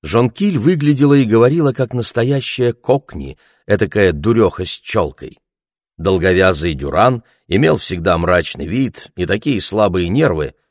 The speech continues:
что чуть не подскакивал в воздух, если с ним неожиданно заговаривали. Майкл, напротив, был маленький толстый человечек, похожий на переваренную креветку с копной темных курчавых волос.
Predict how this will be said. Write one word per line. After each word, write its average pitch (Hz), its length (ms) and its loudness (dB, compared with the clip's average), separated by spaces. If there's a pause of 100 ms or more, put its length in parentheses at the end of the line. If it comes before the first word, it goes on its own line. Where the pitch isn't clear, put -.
что 120 220 -2
чуть 170 360 -2
не 120 120 -4
подскакивал 113 840 2
в 78 80 -4
воздух, 123 520 0
если 110 300 -4
с - 160 -6
ним 131 200 2
неожиданно 107 680 2
заговаривали. 82 840 -2 (480)
Майкл, 147 540 2
напротив, 127 760 0 (280)
был 131 200 4
маленький 117 560 0
толстый 110 460 0
человечек, 90 680 -4
похожий 123 600 -2
на 110 160 0
переваренную 113 760 0
креветку 110 720 -6 (240)
с - 160 -6
копной 135 460 2
темных 131 460 0
курчавых 95 640 -8
волос. 90 520 -6